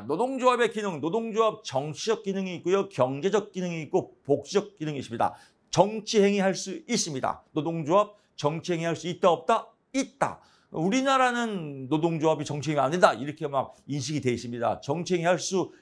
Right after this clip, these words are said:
있습니다. 그래서 특정 정당과 연계해서 정치적 영향을 발휘할 수 없다. 노동조합 정치 행위하면 안 되지. 이 고정관념 때문에 많이 틀려요.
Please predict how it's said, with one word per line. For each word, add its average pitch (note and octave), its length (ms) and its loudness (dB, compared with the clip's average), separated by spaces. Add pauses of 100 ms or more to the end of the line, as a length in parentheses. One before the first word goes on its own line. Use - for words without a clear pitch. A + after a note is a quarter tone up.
(140)
있습니다. G3 1000 4 (240)
그래서 A#2 160 -12 (180)
특정 A3 400 2
정당과 F3 480 -2
연계해서 D3 360 -2
정치적 C#3 380 -2
영향을 B2+ 360 -2
발휘할 A#2+ 260 0
수 D#3 160 -2
없다. C3+ 300 2 (240)
노동조합 F3+ 500 4
정치 E3 380 -2
행위하면 E3+ 320 2
안 D3+ 80 0
되지. A#3+ 420 2 (300)
이 C4 380 0
고정관념 D#3+ 520 0
때문에 C#3 240 -4
많이 B2+ 200 2
틀려요. B2+ 440 0